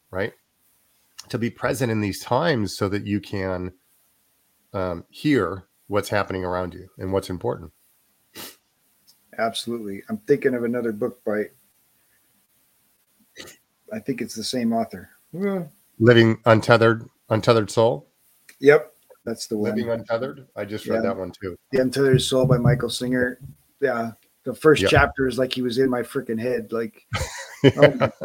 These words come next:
Speaker 2: gosh. Like, 'cause he,
Speaker 1: Yeah.
Speaker 2: 'cause he's really just talking about the voice in your head and, and
Speaker 1: Right.
Speaker 2: recognizing that the voice in your head is not you. And, and,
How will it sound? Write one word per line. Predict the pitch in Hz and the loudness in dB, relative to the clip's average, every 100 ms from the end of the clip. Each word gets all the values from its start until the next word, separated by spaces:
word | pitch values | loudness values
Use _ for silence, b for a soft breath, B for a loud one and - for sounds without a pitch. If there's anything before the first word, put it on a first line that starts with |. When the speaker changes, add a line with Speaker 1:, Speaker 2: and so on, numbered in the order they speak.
| - | -2
Speaker 2:
gosh. | 123 110 113 - - - | -2 -2 -4 -8 -12 -12
Like, | 127 117 - | -8 -6 -2
'cause | 143 | 2
he, | 165 | 6
Speaker 1:
Yeah. | 120 | 6
Speaker 2:
'cause | - _ 170 165 | 6 _ 4 4
he's | 165 | 8
really | 185 214 180 | 12 12 10
just | 180 180 | 4 6
talking | 196 196 202 | 6 8 8
about | 170 165 | 8 4
the | |
voice | 147 170 185 185 | 2 6 4 4
in | 170 | 0
your | 156 | 2
head | 156 196 165 | 4 4 2
and, | 147 | -2
and | 135 147 135 b b b - | -4 -4 -6 b b b 0
Speaker 1:
Right. | 180 | 4
Speaker 2:
recognizing | 220 165 160 156 156 | 6 8 6 6 -2
that | |
the | 139 | -2
voice | 139 165 160 | 2 2 2
in | 156 | -2
your | 147 160 | 2 4
head | 156 | 2
is | 135 | 0
not | 160 135 | -2 -2
you. | 147 170 143 135 | 0 0 0 -2
And, | 131 131 - | -6 -10 -10
and, | 139 135 | -8 -8